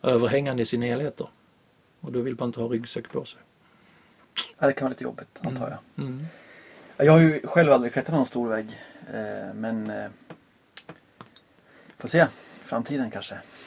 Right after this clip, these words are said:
Speaker 1: Ja, det tycker jag du ska göra, för det är en
Speaker 2: Ja.
Speaker 1: upplevelse.
Speaker 2: Ja, det är i alla fall någonting helt, eh, för min, för min del, för, för klättringen så är det ett, ett, eh, liksom, någonting helt nytt att lära sig, skulle det vara.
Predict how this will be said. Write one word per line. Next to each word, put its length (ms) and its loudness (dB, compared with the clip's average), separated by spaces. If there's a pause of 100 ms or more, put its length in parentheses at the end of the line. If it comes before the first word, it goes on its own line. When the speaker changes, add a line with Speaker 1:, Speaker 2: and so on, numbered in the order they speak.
(640)
Speaker 1:
Ja, 340 4 (100)
det 100 2
tycker 180 -2
jag 80 4
du 60 4
ska 120 2
göra, 280 4
för 100 2
det 60 10
är 40 10
en 60 8
Speaker 2:
Ja. 60 8
Speaker 1:
upplevelse. 520 4 (800)
Speaker 2:
Ja, 460 4 (580)
det 80 0
är 40 6
i 40 8
alla 100 6
fall 300 4
någonting 560 2 (440)
helt, 520 -2
eh, 60 0 (640)
för 120 -4
min, 240 2
för 120 -2
min 140 4
del, 120 4
för, 140 -6 (120)
för 140 -8
klättringen 460 -2
så 80 -2
är 40 2
det 60 2
ett, 320 -8
ett, 440 -14
eh, 200 -8 (180)
liksom, 400 -10 (680)
någonting 260 -6
helt 220 -4
nytt 480 -4
att 80 -4
lära 280 4
sig, 280 -6 (640)
skulle 240 -8
det 80 0
vara. 180 -4